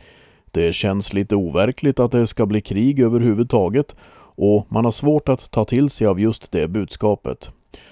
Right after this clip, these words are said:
Jag tror många andra tänker så också, säger Mikael Lundberg från Tumba. Fästmön Lena Pettersson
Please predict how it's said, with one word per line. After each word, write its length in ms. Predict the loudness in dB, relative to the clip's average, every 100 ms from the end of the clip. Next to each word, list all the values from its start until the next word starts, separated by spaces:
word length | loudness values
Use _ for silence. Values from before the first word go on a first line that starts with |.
| _ _
Jag 300 | -2 -2 -2
tror 240 | -2 0
många 340 | 0 0 0
andra 400 | 0 0 2 2
tänker 360 | 2 0 0 0
så 260 | 0 0 0
också, 360 | -2 -2 -2 -4 _
säger 380 | -4 -2 0 0
Mikael 360 | -2 0 0
Lundberg 640 | 2 2 0 0 0 0
från 260 | -2 -4 -2
Tumba. 440 | -2 -4 -4 -6 -8 _ _ -20 -20 _ _ _
Fästmön 540 | -4 -4 -2 -4 -2
Lena 220 | -2 -2
Pettersson 600 | -2 -4 -4 -2 0 0